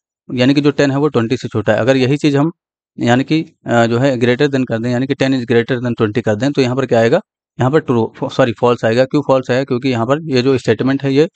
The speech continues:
गलत है। तो ये जो ट्रू फॉल्स, ये जो सिस्टम को समझाने का काम कर रहा है, ये कौन कर रहा है? boolean फंक्शन कर रहा है अभी, ठीक है। तो boolean as a function आप कॉल कर सकते हो या boolean को सिर्फ आप,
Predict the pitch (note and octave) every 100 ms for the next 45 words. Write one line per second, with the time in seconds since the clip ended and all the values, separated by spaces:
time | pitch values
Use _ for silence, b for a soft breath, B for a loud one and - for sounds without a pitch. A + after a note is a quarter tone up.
0 | _ _ - B2 B2+ A#2 A2 G#2 - _
1 | _ _ _ C#3 D3 D#3+ D#3+ D#3+ D#3 C#3+
2 | D#3 - - C3 C3+ C#3+ B2+ - C#3 C#3
3 | B2+ A#2 B2 C3 B2 A#2+ A#2+ A#2 B2+ C3
4 | B2+ B2+ B2+ C#3 A#2+ A#2+ C#3 C#3 A2+ C3
5 | B2 A2+ A2+ A2 D#3 - _ _ - D#3+
6 | D3+ B2+ C3 D#3+ E3+ C3+ C#3+ C3+ A#2+ C#3
7 | C3+ - C3+ C3 A#2 A#2+ C#3+ C#3+ F#3 C3
8 | B2 C3+ C3+ - D#3 C3+